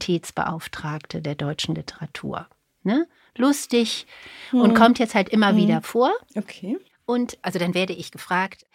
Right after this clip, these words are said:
Speaker 1: ja, wo nehmen Sie denn eigentlich immer diese herrlich skurrilen Typen her? Und dann will ich eigentlich immer sagen,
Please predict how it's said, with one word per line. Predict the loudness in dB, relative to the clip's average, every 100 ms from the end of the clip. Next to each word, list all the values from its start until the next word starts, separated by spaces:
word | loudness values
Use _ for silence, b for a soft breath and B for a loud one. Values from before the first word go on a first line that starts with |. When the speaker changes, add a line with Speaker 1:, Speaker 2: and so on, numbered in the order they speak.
| B
Speaker 1:
ja, | -2 0 2
wo | 2
nehmen | 4 4
Sie | 2
denn | -2 -4
eigentlich | -4 -6 -6 -10
immer | -8 -6
diese | -6 -4 -4
herrlich | 0 0 0 -4 -10
skurrilen | -8 -4 -2 0 -2
Typen | -4 -8 -8 -8
her? | -8 -8 -10 -16 B B B B -4
Und | 0
dann | 2
will | 2 0
ich | -2 0
eigentlich | -2 -2 -2
immer | 0 0 0
sagen, | 0 0 -2 -4